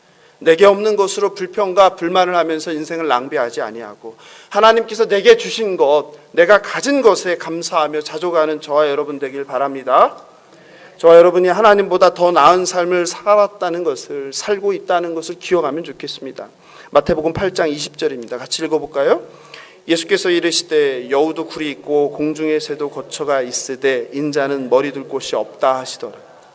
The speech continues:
그렇죠. 뭐라고 하세요? 예수님은 머리 둘 곳도 없었어요. 우리는 집이 없다고 한탄하죠. "세상에 집이 저렇게 많은데 왜 내 집은 없어?"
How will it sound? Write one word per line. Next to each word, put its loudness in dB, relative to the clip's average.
그렇죠. -12
뭐라고 0
하세요? -6
예수님은 -4
머리 -6
둘 -10
곳도 -12
없었어요. -16
우리는 0
집이 -2
없다고 2
한탄하죠. -10
"세상에 -6
집이 -10
저렇게 -6
많은데 -6
왜 -2
내 -4
집은 -10
없어?" -12